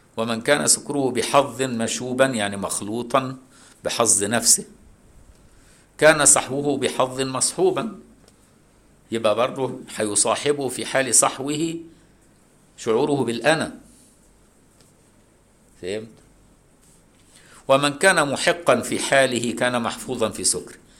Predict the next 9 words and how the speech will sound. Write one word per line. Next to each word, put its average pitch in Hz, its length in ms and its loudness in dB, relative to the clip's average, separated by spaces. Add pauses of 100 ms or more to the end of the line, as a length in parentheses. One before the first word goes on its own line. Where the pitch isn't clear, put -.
(320)
لو 117 120 2
كنت 156 260 2
انت 143 160 0
في 131 140 0
حالك 147 320 4
حق، - 360 -2 (1700)
يعني 98 280 0
مش 98 140 -8
بتتخلق 110 1080 -2